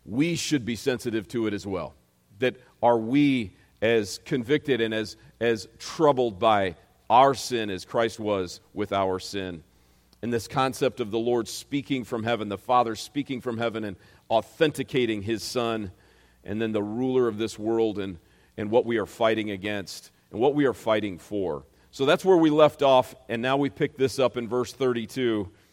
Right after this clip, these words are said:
And back to the text, let's read verse thirty-two one more time.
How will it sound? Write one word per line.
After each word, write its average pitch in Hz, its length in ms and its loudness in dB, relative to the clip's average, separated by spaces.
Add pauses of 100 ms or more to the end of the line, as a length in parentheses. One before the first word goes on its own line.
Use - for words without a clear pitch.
(240)
And 113 120 -6
back 131 260 4
to 131 80 -8
the 113 100 -2
text, 123 400 0
let's 123 200 -4
read 120 280 -6
verse 120 240 -2
thirty-two 127 440 -4
one 123 220 -4
more 117 220 -2
time. 113 460 -4